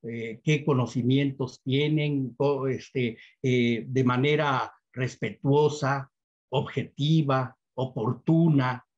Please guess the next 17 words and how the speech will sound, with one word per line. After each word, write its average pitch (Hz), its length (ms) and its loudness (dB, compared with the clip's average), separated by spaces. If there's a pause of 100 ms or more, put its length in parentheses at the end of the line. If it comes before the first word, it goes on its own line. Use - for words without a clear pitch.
(160)
eh, 120 280 -4
con 139 220 4
propósitos 202 760 0
muy 233 340 2
claros 208 580 -2
en, 131 320 -2
de 131 200 -2
esa 143 200 -6
realimentación 131 1400 0 (340)
que 143 120 0
permita 147 840 0 (140)
reflexionar 160 800 -2
sobre 165 320 -2
las 143 400 -8 (140)
oportunidades 165 1000 2
de 165 100 -2
desarrollo, 196 1040 -2